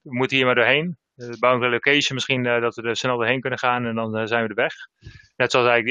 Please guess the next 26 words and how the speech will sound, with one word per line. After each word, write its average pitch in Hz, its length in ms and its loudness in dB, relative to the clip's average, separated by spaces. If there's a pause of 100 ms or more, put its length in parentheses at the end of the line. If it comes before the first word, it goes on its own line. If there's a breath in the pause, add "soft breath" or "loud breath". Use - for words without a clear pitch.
die 127 80 4
ene, 131 360 2
eh, 131 320 -4
s-, - 80 -6
spirit 139 340 2
die 131 100 -2
je 131 120 0
tegenkwamen 127 600 0
in 120 100 -4
die... 120 220 -4
eh, 117 320 -2
die, 117 260 -10
eh, 117 280 -10 (880 loud breath)
ehm, 107 480 -2 (580)
oh, 117 360 -10
wacht 104 220 -18
even. 120 360 -18 (200)
Ehm, 107 540 -20 (1120)
was 104 200 -10
hier, 113 320 -2
ja, 110 140 2
hier 107 100 0
bovenin, 113 460 4
bij 107 140 0
die... 107 200 -4
eh, 107 400 -2